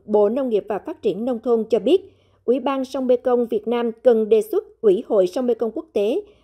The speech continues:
và Campuchia sớm cung cấp đánh giá tác động môi trường liên quan dự án. Theo ông Lâm, Viện Thủy lợi và Môi trường đang lập quy hoạch phòng chống thiên tai cho đồng bằng sông Cửu Long. Việc lập quy hoạch mà bỏ qua tác động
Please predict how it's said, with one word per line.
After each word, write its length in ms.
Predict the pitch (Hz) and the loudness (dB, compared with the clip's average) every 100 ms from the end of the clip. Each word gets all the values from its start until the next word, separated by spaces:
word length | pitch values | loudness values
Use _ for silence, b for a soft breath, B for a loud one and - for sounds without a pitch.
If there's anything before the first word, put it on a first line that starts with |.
| B | B
và 240 | 233 214 214 | -2 0 -2
Campuchia 600 | 269 254 254 - 233 220 B B | -2 -2 -2 0 2 2 B B
sớm 320 | - 262 277 440 | 2 2 2 -2
cung 180 | 302 269 | -2 -2
cấp 300 | 349 - - | -4 -6 -4
đánh 160 | 214 - | -4 -2
giá 240 | 233 208 | -2 -4
tác 180 | 294 415 | -6 -4
động 200 | 247 202 | -2 2
môi 140 | 226 240 | 2 2
trường 260 | 226 202 | 2 2
liên 160 | 208 220 | -2 -4
quan 180 | 220 208 | -4 -6
dự 80 | - | -6
án. 260 | 190 202 381 _ _ _ _ - | -4 -6 -8 _ _ _ _ -6
Theo 120 | 302 | -2
ông 140 | 269 | 0
Lâm, 220 | 262 269 214 _ _ | 0 0 -4 _ _
Viện 280 | 254 226 220 | 4 4 2
Thủy 180 | 262 196 | 0 0
lợi 260 | 339 262 190 | 2 0 0
và 140 | 185 | 0
Môi 180 | 214 254 | -2 -2
trường 300 | 262 226 196 202 | 0 -2 -2 -4
đang 300 | 247 240 233 | -6 -2 -2
lập 160 | 220 - | -2 -2
quy 120 | 262 | -8
hoạch 180 | 254 - - | -6 -8 -6
phòng 160 | 208 190 | -4 -2
chống 200 | 208 349 | -2 -2
thiên 160 | 339 233 | -4 -4
tai 240 | 240 220 | -4 -2
cho 140 | 214 226 | 0 0
đồng 160 | 190 | -2
bằng 180 | 185 180 | -4 -6
sông 200 | - 220 | -6 -6
Cửu 140 | 208 | -2
Long. 220 | 220 226 202 b b b b b | 0 0 -2 b b b b b
Việc 200 | 294 294 | -2 0
lập 160 | 269 262 | -4 -2
quy 140 | 320 302 | -4 -4
hoạch 200 | 294 220 _ - | -4 -10 _ -4
mà 220 | 233 226 | -2 0
bỏ 300 | 220 202 262 | 0 0 0
qua 300 | - 262 240 | -2 -2 -2
tác 200 | - 440 | -6 -4
động 240 | 226 180 | -4 -4